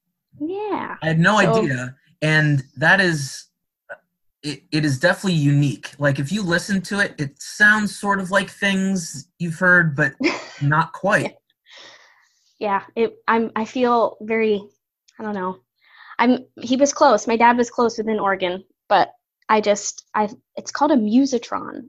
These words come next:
Speaker 1: and I could not find a picture of it. I couldn't find anything. It was just, it, this guy just was really smart, and he
Speaker 2: Yeah.
Speaker 1: knew what, how to put it together. He was a keyboard player, so yeah,
Speaker 2: That's
Speaker 1: I
Speaker 2: cool.
Speaker 1: thought that was an interesting bit of info I found in the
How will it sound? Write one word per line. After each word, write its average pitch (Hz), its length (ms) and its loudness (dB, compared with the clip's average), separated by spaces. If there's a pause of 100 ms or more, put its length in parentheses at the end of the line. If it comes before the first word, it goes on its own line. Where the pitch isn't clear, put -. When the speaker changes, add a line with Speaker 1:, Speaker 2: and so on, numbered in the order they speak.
(120)
Speaker 1:
and 240 120 0
I 247 100 4
could 247 240 -4
not 240 200 0
find 269 260 2
a 220 40 2
picture - 460 -4
of 302 160 2
it. 330 180 0 (380)
I 233 60 -2
couldn't 262 300 -2
find 220 320 0
anything. 269 480 0
It 254 100 -2
was 226 160 -4
just, - 480 -6 (1080)
it, 233 120 -2 (180)
this 233 260 0
guy 233 240 2
just 214 240 -4
was 202 180 -6
really 214 440 0 (200)
smart, 233 460 -6 (340)
and 196 120 -12
he 196 80 -4
Speaker 2:
Yeah. 190 100 2
Speaker 1:
knew 208 140 0
what, 220 200 -4 (140)
how - 220 -2
to 220 80 0
put 226 160 -4
it 220 120 -4
together. 247 300 -2
He 196 60 0
was 202 180 -4
a 208 40 -4
keyboard 202 420 -4
player, 196 420 -8
so - 400 -12 (800)
yeah, 262 320 -4
Speaker 2:
That's 160 140 -8
Speaker 1:
I 202 120 0
Speaker 2:
cool. 196 200 -6
Speaker 1:
thought 240 160 -6
that 285 140 2
was 262 160 -4
an - 80 -8
interesting 339 680 4
bit 294 140 4
of 294 160 6
info 269 420 2
I 180 100 -4
found 190 360 -8
in 220 80 -8
the 247 100 -10